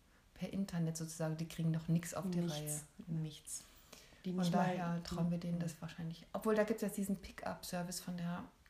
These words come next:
Speaker 1: von der Post, hast du noch, hab ich noch nicht mal ausprobiert. Ist super. Wenn man sogar zu faul ist, zur eigenen Postfiliale im Dorf zu gehen, dann, dann bürdet man sein eigenes Paket dem, dem Postboten auf.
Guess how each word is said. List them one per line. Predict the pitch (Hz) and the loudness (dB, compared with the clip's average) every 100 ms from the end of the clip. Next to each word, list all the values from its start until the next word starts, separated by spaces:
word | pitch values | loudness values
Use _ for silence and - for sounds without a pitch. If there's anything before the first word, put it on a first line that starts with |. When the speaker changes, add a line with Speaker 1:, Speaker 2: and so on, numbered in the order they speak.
| - - | -18 -10
Speaker 1:
von | 190 | -6
der | 185 | -4
Post, | 196 202 | -4 -4
hast | 170 170 | -4 -4
du | 185 | -4
noch, | 175 175 - - | -4 -4 -8 -6
hab | 151 | -2
ich | 185 | 0
noch | 190 | 0
nicht | 190 | 2
mal | 185 | 2
ausprobiert. | 175 - 180 160 156 - - - | 0 -2 -4 -2 -2 -6 -18 -8
Ist | 165 - | -6 -4
super. | 185 170 143 147 | -4 -4 -4 -2
Wenn | 175 | 0
man | 190 | 2
sogar | 185 185 | 2 0
zu | 175 180 | 0 -4
faul | 170 - 196 226 | -4 -8 0 2
ist, | 247 180 214 - - - - | 2 0 -4 -6 -12 -16 -8
zur | - 175 | 4 6
eigenen | 196 202 | 6 2
Postfiliale | 196 220 - 190 170 160 160 | 0 -4 -2 -2 0 0 0
im | 165 | -2
Dorf | 180 185 | -4 -8
zu | - 170 | -8 -6
gehen, | 170 180 220 233 - - - | -4 -2 -2 -4 -12 -20 -6
dann, | 190 185 - | -2 -2 -2
dann | 190 180 | 0 2
bürdet | 165 196 208 | 2 2 0
man | 190 180 | 0 0
sein | 180 175 | -2 -2
eigenes | 185 196 - | -2 -2 -2
Paket | 175 170 190 - - - | -6 -4 -6 -8 -16 -8
dem, | 185 180 233 - | -6 -4 -6 -6
dem | 180 | -6
Postboten | 180 175 - 151 151 165 | -4 -8 -6 -6 -4 -4
auf. | - 139 160 | -4 -6 -8